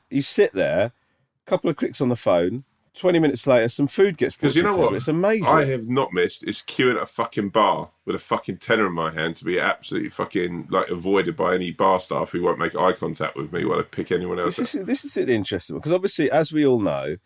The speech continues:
Speaker 1: if you are, uh, a woman, you'll, you're more like, you get served more quickly than a bloke. That, and that's fair. I'm happy with that.
Speaker 2: Yeah.
Speaker 1: But there is something about looking how I look.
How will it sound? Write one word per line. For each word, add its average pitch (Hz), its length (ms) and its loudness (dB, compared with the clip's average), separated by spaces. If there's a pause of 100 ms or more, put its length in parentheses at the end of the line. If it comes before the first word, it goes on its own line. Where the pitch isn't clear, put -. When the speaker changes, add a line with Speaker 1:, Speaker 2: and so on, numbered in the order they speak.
(500)
Speaker 1:
if 120 240 0
you 131 200 4
are, 123 520 4
uh, 107 380 4
a 107 60 2
woman, 95 500 0 (400)
you'll, 117 300 4
you're 120 180 4
more 120 220 6
like, 107 160 4
you 110 120 0
get 120 160 -2
served 101 360 0
more 101 160 0
quickly 87 340 -6
than 76 80 -6
a 76 120 -6
bloke. 65 340 -6
That, 104 180 0
and 117 80 2
that's - 240 0
fair. 82 300 2
I'm 85 100 -2
happy 90 240 -8
with 64 140 -10
that. 69 160 -2
Speaker 2:
Yeah. - 60 -8 (360)
Speaker 1:
But 107 120 -6
there 131 120 6
is 127 120 2
something 156 580 0
about 107 520 2 (520)
looking 120 440 0
how 113 220 4
I 110 180 4
look. 78 280 -4